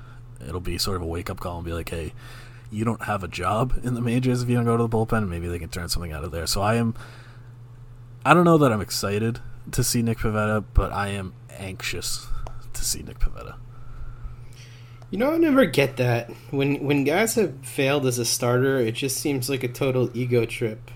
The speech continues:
Speaker 2: uh, on their behalf, not wanting to, to try it as a reliever. Wouldn't you rather be a meaningful reliever than a dog shit starter, like, ten times out of ten?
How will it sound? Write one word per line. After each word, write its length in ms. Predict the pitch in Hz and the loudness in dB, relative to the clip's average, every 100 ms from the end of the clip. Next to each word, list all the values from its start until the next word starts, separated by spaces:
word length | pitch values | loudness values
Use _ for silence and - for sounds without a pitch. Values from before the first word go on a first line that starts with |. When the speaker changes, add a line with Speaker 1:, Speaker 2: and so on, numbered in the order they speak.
| - | -8
Speaker 2:
uh, 480 | 123 110 110 107 104 - 127 | -4 -2 -2 -2 -6 -8 -6
on 180 | 117 117 | -2 2
their 140 | 120 | 2
behalf, 580 | 117 117 120 113 110 - - | 2 2 4 2 0 -6 -4
not 260 | 120 117 123 | -2 0 0
wanting 320 | 117 117 117 | -2 0 -2
to, 280 | 120 113 107 - - - - - - | -2 -2 -4 -8 -14 -14 -16 -18 0
to 100 | 143 | 0
try 320 | - 131 127 | 4 4 6
it 140 | 131 123 | 6 6
as 160 | 123 | 4
a 60 | 123 | 4
reliever. 440 | 113 120 127 113 | 4 6 6 6
Wouldn't 280 | 123 196 311 | 6 4 6
you 120 | 311 | 4
rather 420 | 180 117 127 127 123 | 6 8 8 6 4
be 440 | 123 131 135 139 - - | 4 2 2 -4 -12 -2
a 460 | 123 117 113 107 - - | 2 4 4 0 -2 -2
meaningful 720 | 120 123 127 139 143 170 160 | 2 4 4 4 2 6 6
reliever 600 | 143 113 113 123 147 147 - - - - | 8 6 6 6 4 2 -4 -12 -14 -10
than 340 | 110 120 120 117 - | 0 4 4 4 2
a 160 | 120 | 2
dog 380 | 104 101 107 117 | 0 0 2 2
shit 280 | - 127 - | 0 0 0
starter, 520 | - 113 104 120 131 123 | -2 -2 -2 0 -2 -4
like, 260 | 107 101 - - - | -6 -6 -8 -16 -10
ten 260 | - 120 | -2 0
times 340 | 117 123 117 104 | 2 0 0 0
out 120 | 113 | -2
of 100 | 107 | -4
ten? 340 | - 107 123 | -6 -4 -4